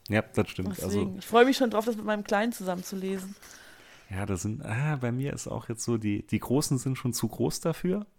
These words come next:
Speaker 1: definitiv. Ja, ey, das greift im Moment, also ich sag mal so, die sind jetzt im Alter, wo sie das nicht interessiert.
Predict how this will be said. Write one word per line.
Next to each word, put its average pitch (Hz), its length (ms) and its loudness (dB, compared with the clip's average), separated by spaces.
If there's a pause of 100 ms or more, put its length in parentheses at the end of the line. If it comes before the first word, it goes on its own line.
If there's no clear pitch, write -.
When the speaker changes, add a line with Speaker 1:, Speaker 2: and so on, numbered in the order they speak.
(100)
Speaker 1:
definitiv. 113 720 -2 (640)
Ja, 147 480 2
ey, 107 240 0
das 110 200 -2
greift - 340 -2
im 104 80 -2
Moment, 107 340 2
also 120 180 4
ich 117 100 0
sag 110 400 2
mal 120 120 4
so, 123 140 0
die 120 140 -2
sind 127 200 2
jetzt 127 240 0
im 110 200 0
Alter, 117 400 2
wo 117 60 2
sie 104 100 -4
das 113 300 0
nicht 101 220 6
interessiert. 120 720 -2